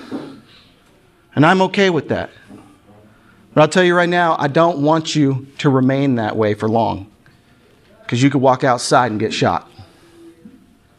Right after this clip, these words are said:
And then your chances are over. And for all of those guys that are standing right now, awesome.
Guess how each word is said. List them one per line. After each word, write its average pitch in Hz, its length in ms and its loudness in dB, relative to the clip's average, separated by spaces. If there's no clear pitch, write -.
And 110 100 -2
then 120 100 2
your 120 100 0
chances 135 440 -2
are 117 140 2
over. 95 380 -2
And 110 100 -8
for 127 100 4
all 160 200 4
of 143 160 -4
those 156 260 2
guys 156 280 0
that 127 100 -2
are 120 40 -4
standing 151 380 0
right 143 160 2
now, 135 380 0
awesome. 104 340 -2